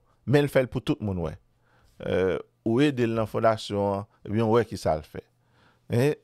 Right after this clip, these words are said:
ou menm ki gen kòb ki ap gaspiye ki rete yon kote, li menm se, se, se moun k ap ede l pou l fè, pou l rive a akonpli tach lan. Si nou tout te vle fè l,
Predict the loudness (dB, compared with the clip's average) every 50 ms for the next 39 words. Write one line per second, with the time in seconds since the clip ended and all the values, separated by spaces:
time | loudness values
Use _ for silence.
0 | -14 -14 -12 -10 -10 -10 -6 -4 -2 0 2 2 2 0 -2 -6 -12 -10 -8 -6
1 | -6 -8 -4 -2 -2 -2 -2 -2 0 0 0 2 2 0 -2 -2 -4 -6 -6 -4
2 | -4 -4 _ -12 -18 -16 -14 -12 -12 -8 -4 -2 -2 0 0 -2 -4 -4 -4 -6
3 | -6 -4 -6 -8 -8 _ _ _ _ _ _ _ _ _ _ _ _ _ _ _
4 | _ _ _ _ -4 -4 -2 0 2 2 4 4 4 4 2 -2 -8 _ -14 -10
5 | -4 -2 -2 -2 -2 -4 -12 -12 -4 0 0 2 0 0 -4 -8 -2 0 0 0
6 | 0 -2 -4 -4 0 2 4 4 4 2 -2 -6 -6 -2 0 2 2 2 2 0
7 | -2 -4 -4 -2 -2 -4 -6 -2 0 0 0 0 -2 -8 _ _ _ _ _ _
8 | _ _ _ _ _ _ _ -4 0 0 2 2 0 0 -2 -2 0 0 2 2
9 | 2 2 2 2 2 2 0 -2 -8 _ _ _ _ _ _ _ _ _ _ _
10 | _ _ _ 4 6 6 6 4 2 -2 -4 -4 -4 -2 2 2 2 2 2 0
11 | -6 -8 -8 -8 _ _ _ _ _ _ _ _ _ _ _ _ _ _ _ _
12 | _ _ -6 -2 -2 0 -2 -2 -4 -4 -6 -6 -6 _ _ -2 0 0 0 0
13 | 0 0 0 0 2 4 6 6 6 4